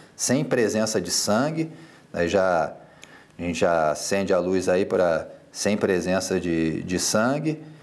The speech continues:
febre discreta ou ausência e desidratação, né? Então, é importante, durante o enunciado, observar esses toques que vão sendo dados aí pra quem formulou a pergunta.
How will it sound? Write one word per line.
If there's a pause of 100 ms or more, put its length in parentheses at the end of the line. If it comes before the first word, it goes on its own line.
(920)
febre
discreta
ou
ausência
e
desidratação, (720)
né?
Então,
é
importante,
durante
o
enunciado,
observar
esses
toques
que
vão
sendo
dados
aí
pra
quem
formulou
a
pergunta.